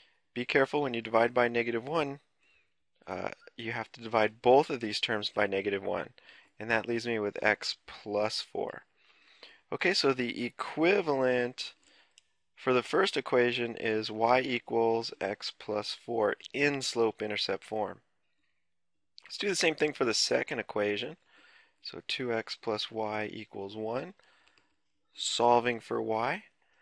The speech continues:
let's go ahead and subtract two x. And that gives us y equals negative two x plus one. So what I have here is called an equivalent system.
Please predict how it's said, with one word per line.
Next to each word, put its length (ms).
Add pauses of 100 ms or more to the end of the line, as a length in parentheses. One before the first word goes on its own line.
(240)
let's 120
go 120
ahead 180
and 100
subtract 600
two 260
x. 460 (1300)
And 120
that 160
gives 280
us 360
y 320
equals 520
negative 540
two 300
x 340
plus 380
one. 300 (1400)
So 160
what 100
I 80
have 300
here 380
is 240
called 580 (520)
an 280
equivalent 1160
system. 720